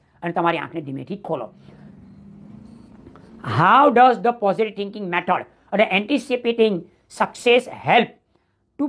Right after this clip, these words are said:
focus on positive future? ભવિષ્યની હકારાત્મક બાબત ઉપર ધ્યાન કેન્દ્રિત કરવાની બાબતમાં આ anticipating success અને positive thinking method કેવી રીતે મદદરૂપ થાય છે? તો as this method includes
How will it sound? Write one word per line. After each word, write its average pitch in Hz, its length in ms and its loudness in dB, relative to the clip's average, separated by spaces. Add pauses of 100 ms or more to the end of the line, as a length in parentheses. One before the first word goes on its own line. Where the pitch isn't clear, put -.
(160)
focus 220 400 2
on 285 160 0
positive 214 440 2
future? 156 280 -12 (640)
ભવિષ્યની 240 800 2
હકારાત્મક 220 720 -2
બાબત 185 400 -4
ઉપર 202 340 2 (380)
ધ્યાન 196 380 2
કેન્દ્રિત 220 440 -10
કરવાની 202 260 -6
બાબતમાં 185 640 -2 (340)
આ 208 100 0 (120)
anticipating 233 640 -6
success 196 420 0 (320)
અને 202 120 6
positive 208 560 0
thinking 220 240 -10
method 202 220 -4
કેવી 202 340 -2
રીતે 262 340 0 (200)
મદદરૂપ 208 540 0
થાય 156 180 -10
છે? 131 140 -14 (800)
તો 160 100 4 (100)
as 233 460 6
this 208 380 -2
method 196 440 2
includes 190 460 -6